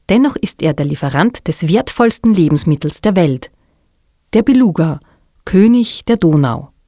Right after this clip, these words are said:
Mehr als zweihundert Millionen Jahre lang kannte der acht Meter Fisch keine Feinde.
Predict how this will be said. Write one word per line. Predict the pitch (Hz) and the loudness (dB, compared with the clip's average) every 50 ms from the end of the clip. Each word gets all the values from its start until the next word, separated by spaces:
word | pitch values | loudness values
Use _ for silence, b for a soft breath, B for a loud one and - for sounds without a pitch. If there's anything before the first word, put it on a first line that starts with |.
| _ _ _ _ _ _ _ _ _ _ _ _ _ _ _ _ _ _ _ | _ _ _ _ _ _ _ _ _ _ _ _ _ _ _ _ _ _ _
Mehr | - 202 214 262 254 | 2 4 4 4 4
als | 269 262 - - | 2 0 -2 -4
zweihundert | - - 202 208 254 254 262 269 269 269 | -2 0 0 2 2 2 2 2 2 2
Millionen | 262 254 254 247 240 226 226 226 233 233 | 2 2 2 2 2 4 4 4 4 4
Jahre | 214 196 180 180 180 175 185 | 2 2 2 2 2 2 2
lang | 180 170 165 175 190 B B B B B _ | 2 2 2 2 0 B B B B B _
kannte | - 220 240 254 - 254 | 0 0 0 2 2 0
der | - 202 - | 0 0 0
acht | 196 226 - - - | -2 -4 -4 -2 2
Meter | 233 220 214 214 - 190 | 2 2 2 0 -4 -8
Fisch | - - 196 226 - - - | -4 -2 -2 -2 0 -4 -6
keine | - - 196 180 175 185 226 | -4 0 2 2 4 2 2
Feinde. | 220 - - 208 208 220 214 160 135 - | 0 0 0 0 2 2 2 0 -2 -4